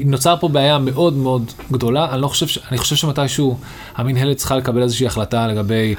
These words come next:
Speaker 2: הייתה החלטה,
Speaker 1: תביאו,
Speaker 2: הי-, הייתה
Speaker 1: תביאו נ-, תביאו מהנוער, תעמידו אחד עשר שחקנים, תפסיקו לבלבל את המוח, אתם מועדון מספיק גדול,
Speaker 2: נכון.
Speaker 1: תסתדרו.
Speaker 2: הייתה החלטה ב-, במחזורי כריסמס, שהם כבר מאחורינו, שאם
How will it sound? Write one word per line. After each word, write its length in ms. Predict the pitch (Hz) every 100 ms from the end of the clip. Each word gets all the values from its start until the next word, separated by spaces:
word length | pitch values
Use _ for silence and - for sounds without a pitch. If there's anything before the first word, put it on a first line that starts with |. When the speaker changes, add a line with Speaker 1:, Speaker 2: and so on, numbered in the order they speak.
| - 170 -
Speaker 2:
הייתה 220 | - 240
החלטה, 200 | 254 175
Speaker 1:
תביאו, 260 | 156 226 214
Speaker 2:
הי-, 80 | 185
הייתה 260 | 185 180 156
Speaker 1:
תביאו 260 | 214 254
נ-, 140 | 214 190 -
תביאו 320 | 156 156 214
מהנוער, 640 | 175 151 151 175 180 170 160 - - -
תעמידו 380 | 139 151 185 185
אחד 160 | - 156
עשר 120 | 143
שחקנים, 560 | - - 135 131 127 113
תפסיקו 340 | - - 202 208
לבלבל 140 | 180
את 120 | 156
המוח, 400 | 165 147 143 -
אתם 160 | 135 120
מועדון 300 | 117 131 185
מספיק 240 | - 180
גדול, 380 | 156 131 143 143 127
Speaker 2:
נכון. 180 | 139
Speaker 1:
תסתדרו. 380 | 240 131 160 120 - - -
Speaker 2:
הייתה 220 | 165 226
החלטה 480 | 226 180 - 185 175 151
ב-, 200 | 151 147 143
במחזורי 460 | 143 135 151 160
כריסמס, 380 | 160 208 160 135
שהם 180 | - 131
כבר 300 | 143 139 143 135
מאחורינו, 600 | 131 135 170 220 170 190 - - - - -
שאם 360 | - 160 165